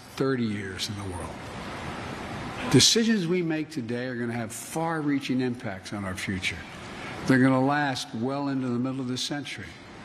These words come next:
And business leaders, as you all see, the trend lines are pointing, are pointing as clearly as I do.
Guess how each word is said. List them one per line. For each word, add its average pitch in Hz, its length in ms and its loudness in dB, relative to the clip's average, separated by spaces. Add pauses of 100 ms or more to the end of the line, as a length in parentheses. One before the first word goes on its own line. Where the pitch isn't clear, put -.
(680)
And 117 180 10
business 170 400 6
leaders, 104 400 -4 (480)
as 190 220 4
you 147 400 6
all 220 160 -2
see, 165 480 -4 (460)
the 139 140 4
trend 156 380 2
lines 147 260 2
are 147 80 0
pointing, 147 480 -2
are 123 160 -2
pointing 143 440 0
as 127 120 -2
clearly 160 360 0
as 160 120 -6
I 101 200 -2
do. 101 120 -6